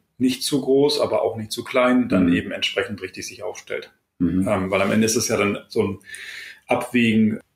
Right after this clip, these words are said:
Speaker 1: der gesamten Lifecycle-Costs. Also ist es jetzt sinnvoller, mehr Infrastruktur aufzubauen und zu betreiben oder gehe ich mehr in die Batterien? Wenn ich in die Batterien gehe, muss ich mir auch Gedanken machen, was hat das vielleicht für Kosten hinten raus in, in Sachen Batterieaustausch oder
Speaker 2: Mhm.
Speaker 1: auch Umweltauswirkungen, weil ich eben große Batterien betreibe.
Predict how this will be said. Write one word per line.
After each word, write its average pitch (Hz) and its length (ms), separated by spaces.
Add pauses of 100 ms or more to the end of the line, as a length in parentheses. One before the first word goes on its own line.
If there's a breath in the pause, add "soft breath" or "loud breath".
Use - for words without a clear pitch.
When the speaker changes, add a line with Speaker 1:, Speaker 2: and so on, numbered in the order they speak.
(140)
Speaker 1:
der 120 120
gesamten 120 520
Lifecycle-Costs. 110 1300
Also 104 320 (160)
ist - 160
es - 80
jetzt 113 160
sinnvoller, 123 400
mehr 107 160
Infrastruktur 131 720
aufzubauen 120 380
und 117 60
zu - 60
betreiben 113 640
oder 110 560 (100)
gehe 113 180
ich 110 120
mehr 110 160
in 110 80
die 107 40
Batterien? 123 720
Wenn 117 80
ich 113 60
in 117 80
die 110 40
Batterien 113 380
gehe, 117 220
muss 110 160
ich - 80
mir 113 100
auch - 80
Gedanken 113 320
machen, 113 280
was 110 160
hat 104 60
das 110 120
vielleicht - 280
für 104 520 (180)
Kosten - 460
hinten 131 300
raus 120 360
in, 113 200
in 107 80
Sachen 110 420
Batterieaustausch 117 1040
oder - 180
Speaker 2:
Mhm. 98 140
Speaker 1:
auch 104 100
Umweltauswirkungen, 117 1040
weil 101 120
ich 101 140
eben 104 140
große 110 260
Batterien 110 280
betreibe. 113 520